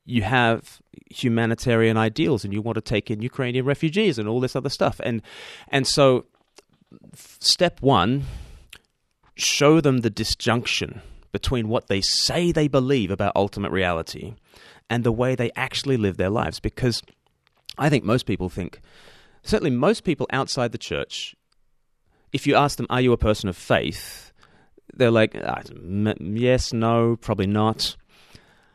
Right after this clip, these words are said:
And yet, I think we can show people that every day they are, they are living according to moral intuitions and assumptions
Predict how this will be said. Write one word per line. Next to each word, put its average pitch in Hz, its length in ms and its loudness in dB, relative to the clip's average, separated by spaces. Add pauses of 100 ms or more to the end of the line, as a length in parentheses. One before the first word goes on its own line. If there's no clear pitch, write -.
(360)
And 110 180 0
yet, 117 400 2 (260)
I 113 120 2
think 123 260 -4
we 107 120 -2
can 98 160 -6
show 156 480 2
people - 560 -12 (120)
that - 180 -2
every 147 320 -4
day 120 320 -2
they 107 160 2
are, 104 260 2
they 110 100 2
are 101 280 2 (560)
living 135 480 0
according 120 680 -2
to 90 300 -6
moral 120 340 2
intuitions 104 760 -4
and 76 120 -8
assumptions 87 720 -4